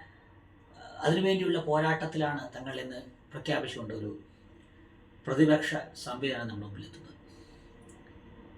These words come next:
എന്നാൽ ആ പ്രതിപക്ഷ സംവിധാനത്തിൻ്റെ അതുമായി ബന്ധപ്പെട്ട ആത്മാർത്ഥത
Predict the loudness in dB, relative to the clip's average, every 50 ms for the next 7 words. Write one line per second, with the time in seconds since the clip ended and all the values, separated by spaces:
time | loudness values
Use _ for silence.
0 | -18 -18 -20 -20 -20 -20 -20 -12 -2 2 4 10 12 12 12 10 8 2 2 2
1 | 2 2 2 0 0 -2 -4 -6 -4 -2 0 0 2 2 2 2 2 0 -2 -4
2 | -4 -8 -12 -14 -16 -20 -20 -20 -20 -20 -20 -20 -18 -8 -2 0 2 4 4 4
3 | 4 2 2 0 -2 -2 -4 -6 -6 -6 -8 -10 -10 -14 -16 -18 -18 -18 -20 -20
4 | -20 -14 -4 2 4 6 6 4 2 0 -2 -2 -2 -4 -6 -8